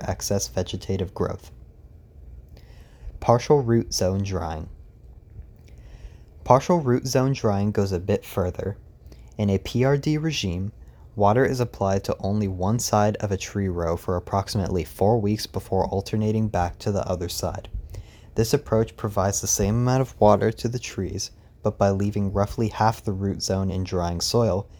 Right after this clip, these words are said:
a drought response may be stimulated in the tree where transpiration is reduced via a physiological response in the canopy. When the sides are alternated and the previously dry soil is watered again, affected roots may experience a flush of growth,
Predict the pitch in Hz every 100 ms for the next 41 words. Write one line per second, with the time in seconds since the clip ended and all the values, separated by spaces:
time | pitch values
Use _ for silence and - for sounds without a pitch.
0 | - 104 101 101 113 117 - 101 101 -
1 | 101 95 101 98 - 113 110 90 87 82
2 | 92 87 92 85 - 95 90 87 - 98
3 | - - 98 95 101 92 92 85 87 113
4 | 110 - - 95 90 85 85 - 104 110
5 | 107 95 95 - - 101 98 - 95 92
6 | - - 87 87 - 98 87 - - -
7 | - - - - - - 107 101 - 113
8 | 110 139 156 - 110 - 104 101 101 107
9 | - 104 - - 110 113 127 - 151 143
10 | 104 98 107 - 92 92 92 92 98 120
11 | 127 95 90 85 98 - - - - -
12 | 101 117 117 147 120 107 - - 101 113
13 | - - 98 101 98 98 - 92 - 95
14 | - - -